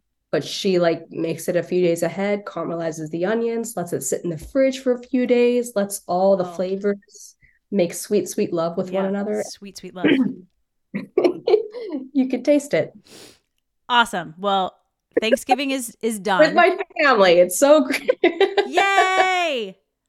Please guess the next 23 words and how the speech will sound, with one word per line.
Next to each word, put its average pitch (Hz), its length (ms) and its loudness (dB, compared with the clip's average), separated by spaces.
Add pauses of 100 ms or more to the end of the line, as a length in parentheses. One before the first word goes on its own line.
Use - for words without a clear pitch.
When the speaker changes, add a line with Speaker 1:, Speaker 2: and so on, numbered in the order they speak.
(460)
Speaker 1:
It's - 80 -12
a 403 140 2
family. 262 880 2 (320)
And 202 360 -2 (320)
caramelized 254 500 0
onions. 165 340 -8 (240)
Speaker 2:
<laughs> 208 60 -20 (2000)
Okay. 208 300 -2 (880)
Christmas. 165 600 -6 (640)
Speaker 1:
Okay. 185 100 0
Mm-hmm. - 600 -2
Speaker 2:
Um, 196 580 -6 (600)
was 208 100 -12
this 233 140 -12
a 247 40 -10
big 214 200 -10
deal 180 400 -8 (680)
in 202 200 -8
your 185 100 -8
family 170 280 -10
growing 160 220 -12
up? 139 140 -18 (1120)
There's 233 160 -12